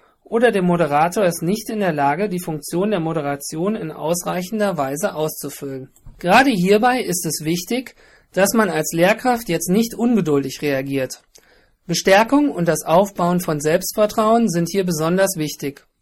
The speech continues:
Eine solche Diskussion kann durchaus auch einmal etwas emotionaler und temperamentvoller ablaufen, insbesondere dann,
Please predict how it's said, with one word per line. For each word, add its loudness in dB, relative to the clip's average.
Eine 2
solche 4
Diskussion 0
kann 0
durchaus 0
auch -8
einmal -2
etwas 0
emotionaler 0
und -2
temperamentvoller 0
ablaufen, -6
insbesondere 0
dann, 0